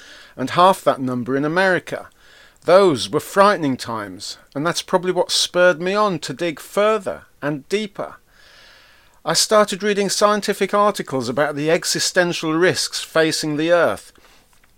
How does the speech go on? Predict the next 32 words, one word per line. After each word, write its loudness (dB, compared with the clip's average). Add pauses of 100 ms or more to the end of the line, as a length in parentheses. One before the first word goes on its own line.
(160)
and -2
they 4
frightened 0
me 0
even -4
more. 0 (460)
It -6
wasn't 0
just -2
a -10
case 4
of -6
the 2
science 2
fiction -4
type -2
theories 0
about -2
us -4
being 0
hit -6
by 0
a -2
huge -2
asteroid 0
or 0
aliens 0
invading -2 (400)
or -4
Yellowstone 4
Park 0
exploding. -8